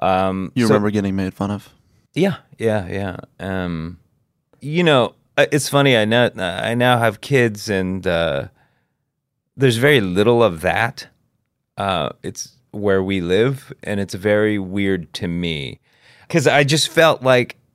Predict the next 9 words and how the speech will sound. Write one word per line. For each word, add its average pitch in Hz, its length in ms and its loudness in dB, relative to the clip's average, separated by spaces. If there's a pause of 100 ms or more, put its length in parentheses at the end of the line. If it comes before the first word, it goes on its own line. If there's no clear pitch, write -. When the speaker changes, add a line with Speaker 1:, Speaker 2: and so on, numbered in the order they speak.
(460)
Speaker 1:
sometimes 285 380 4
I 233 40 4
see 190 200 2
children, 151 640 4
and 120 180 2
I'm, 120 140 2
like, 120 300 0 (200)
bracing 127 420 2
myself, 78 720 -2